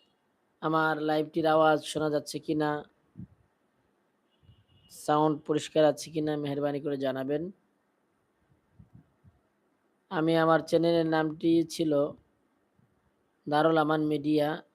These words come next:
এখান থেকে পরিবর্তন করে আমি আমার নিজের নামে চ্যানেলটি করে নিয়েছি। আপনারা আমার যারা দর্শক রয়েছেন, সকলকে আমার পক্ষ থেকে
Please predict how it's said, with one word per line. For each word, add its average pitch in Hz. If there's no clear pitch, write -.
এখান 143
থেকে 147
পরিবর্তন 156
করে 151
আমি 147
আমার 147
নিজের 147
নামে 147
চ্যানেলটি 139
করে 143
নিয়েছি। 139
আপনারা 151
আমার 147
যারা 147
দর্শক 143
রয়েছেন, 147
সকলকে 139
আমার 135
পক্ষ 147
থেকে 139